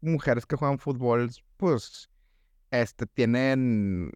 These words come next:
gustos del, del, pues, del mismo sen-, género, el mismo sexo. Este, y a ver, o sea, porque ese güey que me hace,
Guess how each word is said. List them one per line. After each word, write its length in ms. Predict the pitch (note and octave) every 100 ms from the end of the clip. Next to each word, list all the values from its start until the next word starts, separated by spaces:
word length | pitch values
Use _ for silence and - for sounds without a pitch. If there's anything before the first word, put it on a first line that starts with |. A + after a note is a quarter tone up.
| - -
gustos 1160 | G#2 A2+ C3+ C3 - - C3+ C3+ B2 G#2+ - -
del, 480 | A2+ G#2+ G2+ E2+ G1+ G1+ G1+ G1+ G1+ _ _ _ _ _ - -
del, 500 | G#2+ G#2 G#2 G2 - _ G1+ _ _
pues, 160 | - A2+
del 140 | A2
mismo 300 | A#2 A2+ B2+ C3+
sen-, 340 | D#3+ D3 C3+
género, 420 | - C#3+ C#3+ C#3 C#3
el 60 | B2+
mismo 220 | B2 C3
sexo. 520 | C#3+ C3 - B2+ C3+ _ _ _ _ _ _ _
Este, 1300 | G#2 G#2 - _ _ - G2+ G2+ G2 D#2 C#2+ G1+ G1+ _ -
y 100 | -
a 100 | A2
ver, 240 | A#2+ B2
o 60 | A#2+
sea, 540 | A2 A#2+ A2+ G#2 F#2 F#2+
porque 260 | B2+ A2+ C3
ese 140 | D#3+
güey 140 | A3+ A3
que 140 | G#3+
me 120 | A3
hace, 100 | G3+